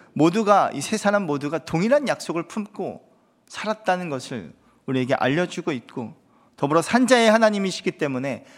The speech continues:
아브라함과 이삭과 야곱은 지금도 살아있다라는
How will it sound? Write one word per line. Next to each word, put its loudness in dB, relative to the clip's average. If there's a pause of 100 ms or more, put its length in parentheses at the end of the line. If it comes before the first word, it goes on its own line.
(160)
아브라함과 2 (180)
이삭과 -6 (220)
야곱은 -4 (400)
지금도 -8
살아있다라는 -6